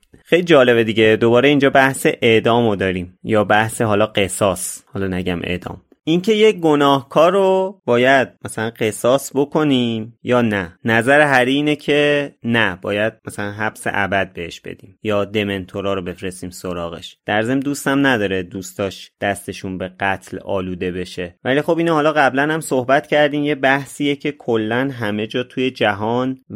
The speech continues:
و به خصوص تو چند سال اخیر تو توییتر هم،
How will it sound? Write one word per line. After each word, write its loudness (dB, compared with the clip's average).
و 2
به -2
خصوص -8
تو -6
چند -2
سال -2
اخیر 2
تو -14
توییتر -4
هم، 0